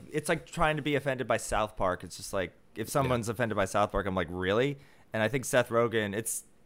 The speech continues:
Speaker 1: I mean, he is, uh, I think he, you know, he's doing it just to be funny, and I think he's not, like, laughing. I, he, I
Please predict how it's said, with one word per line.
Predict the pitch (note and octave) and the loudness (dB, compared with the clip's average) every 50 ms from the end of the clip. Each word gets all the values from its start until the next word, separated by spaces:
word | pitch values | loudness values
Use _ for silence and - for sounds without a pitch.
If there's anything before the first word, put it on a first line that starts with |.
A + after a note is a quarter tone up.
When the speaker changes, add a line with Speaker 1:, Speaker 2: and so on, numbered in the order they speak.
| - - - | -20 -14 -6
Speaker 1:
I | - F#4+ | -4 4
mean, | F#4 G4 G3+ D#3+ - - - - - - - - - - | 4 4 4 4 -4 -12 -20 -20 -20 -20 -20 -20 -12 -12
he | - - A#3 A#3+ A#3 | -10 -8 -6 0 4
is, | A3 G3+ F#3+ F3+ E3+ D#3+ D3 - - - _ - _ - _ - | 4 4 4 4 0 -6 -8 -10 -12 -14 _ -20 _ -20 _ -2
uh, | C#3+ C#3+ C#3 C3+ C3 B2+ B2 A#2 A2+ A2 G#2+ G#2 - - - - - - - - - - - - - - - - - - - - - - - - | 2 4 4 6 4 4 4 4 2 2 0 -2 -6 -12 -20 -20 -20 -20 -16 -14 -14 -14 -14 -18 -20 -20 -20 -20 -20 -20 -20 -20 -20 -20 -4 2
I | - F#3+ | 2 2
think | F#3+ C4+ C4 G3 | 2 2 -4 -4
he, | - G3+ F3 D#3 D3 - - | -4 -4 -4 -4 -4 -4 -2
you | F#3+ E3+ | 2 2
know, | A#2 A2 | 2 4
he's | B2+ C3 A#2 - - G#2+ - - - | 2 -2 -4 -6 -14 -18 -18 -16 0
doing | - E3+ E3+ E3 D#3 | 2 2 2 4 0
it | C#3+ C#3+ | -2 2
just | - D3 C#3+ C#3+ - | 2 2 2 2 -2
to | C3+ | -2
be | D3+ C#3 | -4 -4
funny, | - - B2+ A#2+ B2+ C#3 D#3 C3+ | 0 2 2 2 2 2 0 2
and | A#2 A#2+ | 2 2
I | A#2 A#2+ | 2 2
think | A#2+ - C3+ A#2+ - | 4 2 0 0 -2
he's | - C3 B2 B2 A2+ G#2+ G#2 G#2 | -8 -6 -6 -6 -6 -8 -8 -4
not, | A2 A2 A2+ A#2 A#2 A2 - - - - - | 0 2 4 4 4 2 -2 -10 -20 -14 -2
like, | G#2 G#2+ G#2 G2+ G2 F#2 - - - - - - - - - - - - - - - | 0 2 2 2 2 0 -4 -16 -20 -20 -20 -20 -20 -20 -20 -20 -20 -20 -20 -20 -14
laughing. | - G#2 G#2 A2 A2+ B2+ C3+ C#3 C3 A#2 G#2 G#2 F#2 - _ - - - - - - - - - - - - | -10 0 4 8 8 8 8 6 0 -2 -2 -4 -10 -14 _ -20 -20 -20 -20 -20 -20 -20 -20 -20 -20 -10 -10
I, | - - - | -10 -10 -6
he, | D3 D3+ D#3 E3+ F#3 D#3 | -2 -2 0 0 4 4
I | D#3 D#3 | 4 4